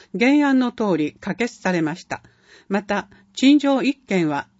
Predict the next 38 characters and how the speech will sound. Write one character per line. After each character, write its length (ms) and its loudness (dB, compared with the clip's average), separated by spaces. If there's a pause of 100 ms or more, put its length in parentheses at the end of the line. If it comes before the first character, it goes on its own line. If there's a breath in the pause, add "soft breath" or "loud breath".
不 40 -20
採 280 -2
択 200 -6
と 120 -6
な 120 -4
り 100 -6
ま 120 -10
し 120 -20
た。 160 -14 (1900)
令 200 4
和 140 2
六 260 -2
年 220 0
度、 260 -4
福 180 -4
生 240 -2
市 160 -4
一 200 -4 (100)
般 180 0
会 260 -4
計 260 -2
補 120 -4
正 280 -2
予 140 -2
算 340 -8 (100)
第 260 -2
三 320 -2
号、 260 -12 (460 soft breath)
建 200 2
設 280 -6
環 240 -2
境 300 -2
委 80 -2
員 140 -2
会 280 -8
所 200 -8
管 260 -6
分。 220 -10